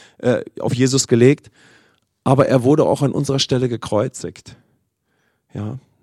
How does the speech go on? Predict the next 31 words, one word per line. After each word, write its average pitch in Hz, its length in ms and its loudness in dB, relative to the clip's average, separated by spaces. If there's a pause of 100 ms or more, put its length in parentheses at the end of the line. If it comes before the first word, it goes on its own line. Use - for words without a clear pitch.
(420)
er 113 140 -10
wurde 120 340 -2 (160)
gekreuzigt 127 680 -4
an 98 80 -4
unserer 123 340 -4
Stelle. 117 360 -2 (680)
Und - 80 0
wenn 117 80 6
ich 127 80 2
Christus - 420 0
annehme, 123 400 2
dann 104 140 -4
kann 120 180 -4
der 117 80 -2
Geist 117 320 -6
Gottes 104 460 -4 (220)
dann 117 180 4
mir 113 140 4
auch, 110 200 2
wenn 110 120 0
ich 117 120 -4
Christ - 360 -2
bereits 113 280 -4
geworden 127 360 -2
bin, 113 160 0
in 110 120 -4
der 101 80 -4
Fülle 156 440 2
immer 127 220 0
mehr 120 220 2
offenbaren, 117 500 0